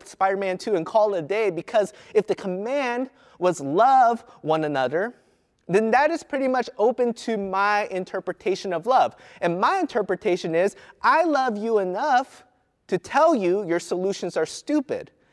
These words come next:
immoral, and wrong. I, I love you enough to make sure you don't get your way because I know it's not good for anyone. I love you enough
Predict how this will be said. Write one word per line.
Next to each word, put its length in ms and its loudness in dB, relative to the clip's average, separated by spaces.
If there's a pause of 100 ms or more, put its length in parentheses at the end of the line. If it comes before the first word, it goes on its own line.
(100)
immoral, 680 4
and 180 -4
wrong. 380 0 (260)
I, 300 4
I 140 2
love 240 2
you 120 0
enough 320 0
to 80 -6
make 300 0
sure 560 2 (180)
you 200 2
don't 200 2
get 220 0
your 260 4
way 220 4
because 320 -2
I 120 0
know 320 2
it's 160 -6
not 220 -2
good 220 2
for 160 -6
anyone. 520 -4 (100)
I 220 2
love 320 2
you 180 2
enough 520 0